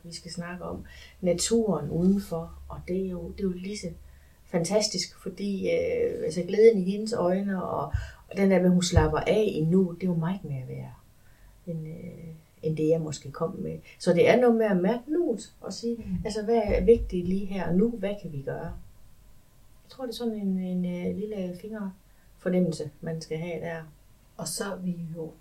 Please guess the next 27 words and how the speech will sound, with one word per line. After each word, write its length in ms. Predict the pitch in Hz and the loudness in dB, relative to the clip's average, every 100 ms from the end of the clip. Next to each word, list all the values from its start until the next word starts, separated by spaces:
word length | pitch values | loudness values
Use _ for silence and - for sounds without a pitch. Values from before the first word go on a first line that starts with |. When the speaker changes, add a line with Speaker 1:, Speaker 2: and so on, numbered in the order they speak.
| - | -12
Speaker 2:
vældig 340 | 208 190 180 | -8 -6 -6
op-, 140 | 180 180 - - - _ _ _ - | -6 -8 -14 -20 -20 _ _ _ -10
optaget 380 | 202 - 180 | -6 -2 -2
af 100 | 156 | -2
patienternes 600 | 156 - 190 185 170 180 | -6 -8 -6 -6 -6 -8
livshistorie 640 | 196 196 - 180 - 170 156 | -10 -12 -12 -12 -8 -6 -6
også. 400 | 160 180 - - _ _ _ _ | -10 -12 -16 -18 _ _ _ _
Hvad 100 | 214 | -8
har 180 | 190 190 | -4 -4
de 100 | - | -2
med 160 | 175 180 | -4 -4
sig? 220 | - 156 - _ 226 | -6 -8 -12 _ -18
Øhm, 300 | 170 160 170 160 _ _ _ - | -16 -14 -14 -18 _ _ _ -8
hvad 100 | 190 | -8
har 220 | 196 180 | -6 -6
glædet 400 | 185 196 226 214 | 0 4 4 2
dig 180 | 151 151 | -6 -8
i 40 | |
dit 240 | 156 175 180 | -8 -8 -8
liv? 280 | 185 151 - | -10 -10 -16
Hvad 100 | - | -10
har 120 | 180 180 | -6 -6
du 120 | 185 | -6
været 260 | 175 165 | -8 -8
stolt 340 | 170 214 214 185 | -8 -8 -8 -8
af? 220 | 170 - - - - - - | -12 -12 -20 -20 -20 -20 -12
Så, 280 | - 185 | -4 -2